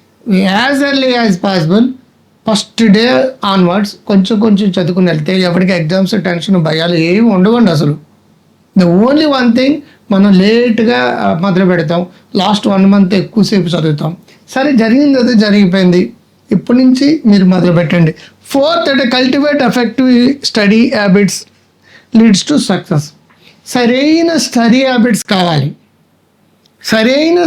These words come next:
స్టడీ హ్యాబిట్స్ కావాలండి. ఏది పడితే అది కుదరదు, అది ప్రాపర్ వే స్టడీ మెథడ్స్ ఇప్పుడు నేను మీకు నేర్పబోతున్నాను. ఆ పద్ధతిలో వెళితే మీరు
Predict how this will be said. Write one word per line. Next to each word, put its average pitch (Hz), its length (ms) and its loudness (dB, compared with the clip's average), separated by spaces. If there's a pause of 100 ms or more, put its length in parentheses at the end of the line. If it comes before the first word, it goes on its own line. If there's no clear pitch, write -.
స్టడీ 254 380 -2
హ్యాబిట్స్ 214 380 -2 (100)
కావాలండి. 147 440 -2 (140)
ఏది 233 200 0
పడితే 240 280 0
అది 196 160 2
కుదరదు, 180 360 2
అది 151 120 2 (1200)
ప్రాపర్ 262 480 0 (200)
వే 240 120 2 (160)
స్టడీ 240 260 -2 (100)
మెథడ్స్ 226 360 0
ఇప్పుడు 202 220 2
నేను 190 220 2
మీకు 180 200 0
నేర్పబోతున్నాను. 175 760 -2 (480)
ఆ 170 180 -2 (180)
పద్ధతిలో 214 440 2 (100)
వెళితే 170 360 0 (760)
మీరు 220 160 2